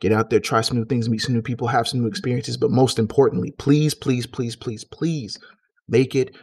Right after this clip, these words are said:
to next week in one whole, complete, positivity-filled peace. And until Monday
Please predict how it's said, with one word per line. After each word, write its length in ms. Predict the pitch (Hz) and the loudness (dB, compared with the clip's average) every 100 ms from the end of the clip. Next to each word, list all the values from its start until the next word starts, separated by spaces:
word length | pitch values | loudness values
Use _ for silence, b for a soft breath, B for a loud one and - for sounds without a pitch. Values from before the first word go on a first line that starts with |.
| B | B
to 140 | 110 | -2
next 360 | 95 110 113 - | 0 0 -2 -6
week 280 | 113 113 - | -8 -8 -10
in 180 | 95 | -8
one 260 | 98 110 113 | -4 -2 -4
whole, 360 | 107 107 110 110 | -6 -2 0 0
complete, 600 | 110 92 - 113 - - | -4 -8 -8 -8 -8 -12
positivity-filled 1500 | - 117 110 107 - 131 123 120 107 - - 120 110 101 - _ _ | -4 -2 -2 -8 -6 -2 -2 -4 -10 -10 0 4 6 4 -4 _ _
peace. 600 | - 156 147 - - - _ _ _ _ _ _ _ _ _ _ _ _ | -6 0 0 -2 -10 -10 _ _ _ _ _ _ _ _ _ _ _ _
And 140 | - 98 | -4 -2
until 320 | 92 - 113 | 0 2 4
Monday 480 | 107 90 71 69 | 2 -2 -6 -10